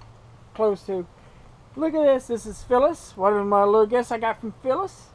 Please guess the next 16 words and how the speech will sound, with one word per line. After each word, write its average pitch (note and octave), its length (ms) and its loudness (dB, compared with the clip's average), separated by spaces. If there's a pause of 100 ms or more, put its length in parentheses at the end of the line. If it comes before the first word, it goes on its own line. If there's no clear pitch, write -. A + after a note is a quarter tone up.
(200)
Thank A4 260 2
you. E4+ 600 0 (1120)
And A4 1300 -4
that's A4+ 220 -2 (160)
it. - 200 -4
I E4+ 160 0
just F4+ 160 -4
wanna E4 140 4
say, D#4+ 260 4
uh, A3 200 2
thank D4 200 6
you G#4+ 320 6
for B3 160 -2
tuning D4+ 340 0
in. F#4+ 320 2
Don't, C#4 240 4